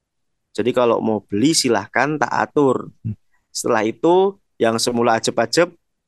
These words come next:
Speaker 1: dirubah ke blue eyes gitu. Makanya story saya yang malam ini, story WhatsApp apa story I G ya?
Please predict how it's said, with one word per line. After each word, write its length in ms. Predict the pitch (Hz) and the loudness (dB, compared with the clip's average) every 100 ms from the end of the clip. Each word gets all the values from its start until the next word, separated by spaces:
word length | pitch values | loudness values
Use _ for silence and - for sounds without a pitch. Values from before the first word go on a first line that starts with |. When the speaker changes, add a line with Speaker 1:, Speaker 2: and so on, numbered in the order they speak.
| _ | _
Speaker 1:
dirubah 480 | - 117 113 131 123 | -4 -2 0 0 -2
ke 180 | - 120 139 165 _ _ _ _ _ | 0 0 0 -4 _ _ _ _ _
blue 240 | - 110 - | -4 -2 0
eyes 800 | 92 87 82 82 - - - - | -2 -2 -6 -10 -12 -10 -10 -10
gitu. 400 | 92 - 95 95 | -10 -6 -6 -4
Makanya 240 | 98 127 | -2 -2
story 280 | 165 151 143 | -2 0 0
saya 320 | 143 143 147 139 | 2 2 4 2
yang 200 | 139 135 - | 0 -6 -6
malam 320 | 139 135 131 143 | -2 0 0 0
ini, 240 | 143 208 - | -2 -2 -6
story 240 | - 123 | -4 -2
WhatsApp 360 | 113 107 196 254 | -2 -2 0 -2
apa 80 | 185 | -2
story 240 | - 127 127 | -4 -4 -4
I 120 | 139 | -6
G 200 | 135 | -4
ya? 40 | 98 | -4